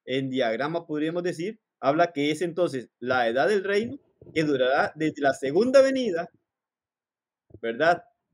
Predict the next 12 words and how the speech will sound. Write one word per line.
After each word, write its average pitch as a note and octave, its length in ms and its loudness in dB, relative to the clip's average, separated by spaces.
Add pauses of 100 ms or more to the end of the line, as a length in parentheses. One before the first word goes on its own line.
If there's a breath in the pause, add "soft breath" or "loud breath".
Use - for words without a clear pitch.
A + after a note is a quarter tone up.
(100)
Al C3+ 180 0
final D3 380 -2
del A3 160 0
milenio, A3+ 440 -2 (640)
cuando C#3+ 720 0
la C3+ 160 0
eternidad C3+ 600 -2
comenzará. B2+ 760 -6 (120)
Entonces, B2+ 800 -4
este D#3+ 240 -2
séptimo E3+ 420 -6
día G#3 260 -2